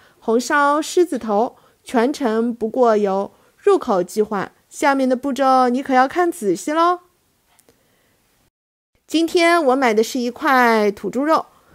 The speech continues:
做肉圆需要的猪肉呢是三肥七瘦的，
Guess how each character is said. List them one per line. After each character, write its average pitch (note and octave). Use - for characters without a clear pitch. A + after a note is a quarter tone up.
做 D4+
肉 F4+
圆 A#3
需 D#4+
要 E4+
的 A3
猪 E4
肉 E4+
呢 G3
是 A3+
三 F4+
肥 A#3
七 F4+
瘦 F4+
的， -